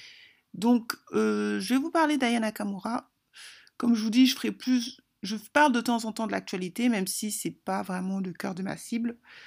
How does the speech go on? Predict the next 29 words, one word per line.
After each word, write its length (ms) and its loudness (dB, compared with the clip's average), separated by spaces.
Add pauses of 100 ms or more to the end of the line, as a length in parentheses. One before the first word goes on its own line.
(320)
Mais 120 2
quand 200 4
ça 120 0
correspond 800 -4 (800)
à 140 4
mon 180 2
thème, 300 0
j'en 160 -2
parle. 240 -6 (300)
Mais 260 2
j'en 220 0
parlerai 320 0
pas 180 2
tout 160 -8
le 80 -8
temps, 140 -2
tout 120 -14
le 60 -20
temps. 160 -12 (1600)
Et 60 -2
ce 80 4
qui 140 2
se 100 8
passe, 340 8
en 120 2
fait, 360 2
c'est 220 -4
que, 480 -2
euh, 520 -2